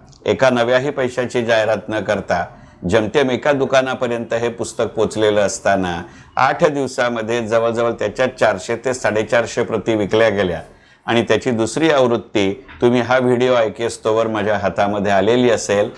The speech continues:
या प्रतिसादाबद्दल मनापासून धन्यवाद. आणि अनेकांनी सांगितल्याप्रमाणे, सुचवल्याप्रमाणे त्या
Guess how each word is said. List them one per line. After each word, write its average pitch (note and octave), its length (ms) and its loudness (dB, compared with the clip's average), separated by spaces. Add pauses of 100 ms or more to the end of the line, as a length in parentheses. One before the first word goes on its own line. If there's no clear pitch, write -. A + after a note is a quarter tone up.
(260)
या A2+ 140 4
प्रतिसादाबद्दल C3 1080 0 (200)
मनापासून A#2+ 680 0 (120)
धन्यवाद. G#2 480 2 (520)
आणि A2+ 140 -2
अनेकांनी B2 520 0
सांगितल्याप्रमाणे, A#2+ 1040 -2
सुचवल्याप्रमाणे G#2 1000 0 (460)
त्या A2+ 220 4